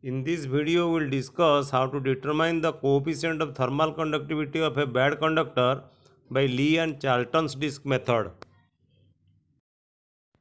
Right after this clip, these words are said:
You can find out the thermal conductivity of bad conductor like glass. See, this is the glass and this is a cardboard which is also a bad conductor,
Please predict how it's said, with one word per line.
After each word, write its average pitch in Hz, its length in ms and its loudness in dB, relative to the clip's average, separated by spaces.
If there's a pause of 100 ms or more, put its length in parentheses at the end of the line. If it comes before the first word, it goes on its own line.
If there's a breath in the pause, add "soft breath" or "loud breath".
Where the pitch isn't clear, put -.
(800)
You 139 140 -10
can 165 260 -2
find 135 280 0
out 151 400 2
the 147 100 -2
thermal 139 400 -2
conductivity 165 800 -2
of 147 240 -2
bad 151 300 0
conductor 143 580 -2
like 147 320 -2
glass. 143 500 0 (100)
See, 147 260 -6
this 139 180 -6
is 156 160 -8
the 156 140 -2
glass 139 640 0 (680)
and 156 540 2 (500)
this 135 300 -10
is 165 120 -4
a 170 120 -4
cardboard 143 680 0 (200)
which 135 160 -8
is 151 120 -6
also 156 320 -2
a 156 60 0
bad 143 320 0
conductor, 165 680 -2